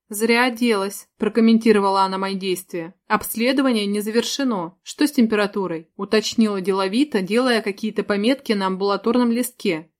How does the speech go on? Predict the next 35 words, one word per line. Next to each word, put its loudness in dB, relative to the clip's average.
«Тридцать -2
девять», -4
призналась 2
нехотя, 2
скосившись -2
на -2
градусник, 0
который 0
отложила 0
в -10
сторону, 2
прежде -2
чем -4
начать -2
одеваться. -4
«Хм», 4
протянула 0
Кристина. -4
«Давай 4
ещё 0
давление 2
измерим, -4
а -2
затем 2
сходим 2
к 0
гинекологу. 0
Пусть -2
он 4
тоже 4
осмотрит 0
тебя -2
на -4
всякий -2
случай. -4